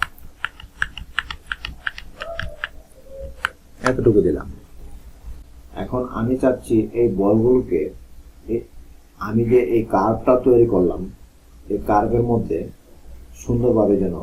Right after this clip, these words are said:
বসে যায়। এই জন্য প্রথমে আমি এই বলগুলোকে সিলেক্ট করে দিব, এরপর এই put on curve-এ ক্লিক করব। Then আমার এই কার্ভের একদম মাথায় একটা ক্লিক করব।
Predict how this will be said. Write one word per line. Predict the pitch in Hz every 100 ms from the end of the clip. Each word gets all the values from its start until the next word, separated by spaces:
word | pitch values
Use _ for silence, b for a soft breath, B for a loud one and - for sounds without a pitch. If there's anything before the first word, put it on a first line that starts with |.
| - - 92
বসে | 95 - 85
যায়। | 67 - - - - - - - - - _ - - - -
এই | 104 117
জন্য | 127 98 85 - - -
প্রথমে | 104 101 120 123
আমি | 123 120
এই | 113 98
বলগুলোকে | 101 110 120 127 123 -
সিলেক্ট | 113 110 110
করে | 113 98
দিব, | 82 - - - - - - - - - - - - - - - - 101
এরপর | - 120 98 - - - - - -
এই | 110 -
put | 120 120 135
on | 127 104
curve-এ | 95 98 92 87 - -
ক্লিক | - - -
করব। | - - - - - - - - - - - - - - - - - 98
Then | 113 117 -
আমার | 107 110 123
এই | 123 -
কার্ভের | 104 113 127 127 117
একদম | 101 117 113 101
মাথায় | 92 - 87 87 - - -
একটা | - - -
ক্লিক | 98 -
করব। | - -